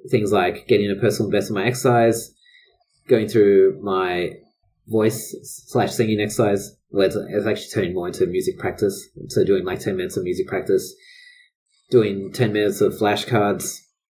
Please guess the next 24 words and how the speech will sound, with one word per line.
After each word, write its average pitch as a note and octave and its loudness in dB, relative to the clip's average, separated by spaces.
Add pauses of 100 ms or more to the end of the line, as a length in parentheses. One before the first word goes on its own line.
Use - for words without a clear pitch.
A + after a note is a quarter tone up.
(180)
a A#2+ -2
whole C#3+ 6
bunch G2+ -4
of G2 -4
things. F#2 -4 (480)
And F#2+ 0 (140)
I G#2+ 0
can G2 -2
trade G#2 2
those G2 6
in F2+ -2
for F2+ 0 (180)
playing F2 -2
multiplayer F2+ 0
video E2+ 2
games. D2+ -8 (500)
So, E2 -4 (340)
which G2 2
is F2 2
that, G2+ -4 (240)
and G#2+ 0
that, - -2
that - 2
is - 2